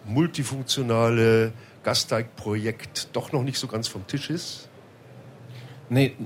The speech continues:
Speaker 2: das ist, äh, für die Stadt München überhaupt nicht vom Tisch, weil das ist wirklich eine Perspektive, mit der man umgehen kann,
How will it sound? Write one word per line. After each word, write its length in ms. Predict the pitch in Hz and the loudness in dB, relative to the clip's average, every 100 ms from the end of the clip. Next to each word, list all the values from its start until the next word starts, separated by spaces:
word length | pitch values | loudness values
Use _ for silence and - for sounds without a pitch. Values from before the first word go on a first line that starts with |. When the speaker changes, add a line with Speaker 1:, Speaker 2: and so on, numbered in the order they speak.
| - | -8
Speaker 2:
das 180 | 123 - | -6 -4
ist, 180 | 117 - | -2 2
äh, 280 | 113 104 98 - | 2 2 -2 -6
für 80 | 120 | -6
die 100 | 107 | -2
Stadt 240 | 120 107 | 0 0
München 300 | 120 120 113 | 0 -2 -2
überhaupt 420 | 110 113 107 139 | -2 -2 0 -2
nicht 140 | 151 135 | -2 0
vom 180 | 110 101 | -2 0
Tisch, 280 | 92 - 101 | -2 -2 -2
weil 300 | 95 95 92 - - | 0 0 -4 -14 -12
das 200 | - 117 | -4 -2
ist 120 | 123 120 | -2 -4
wirklich 300 | 123 131 123 | -4 -4 -2
eine 120 | 113 | -2
Perspektive, 760 | 117 110 113 - 117 113 113 | -2 -4 -6 -4 -4 2 2
mit 220 | 104 101 | 2 2
der 100 | 107 | 2
man 240 | 104 101 98 - - | 2 2 -2 -6 0
umgehen 600 | 127 123 110 104 104 104 | 2 4 2 4 2 2
kann, 360 | 117 123 147 | 2 2 0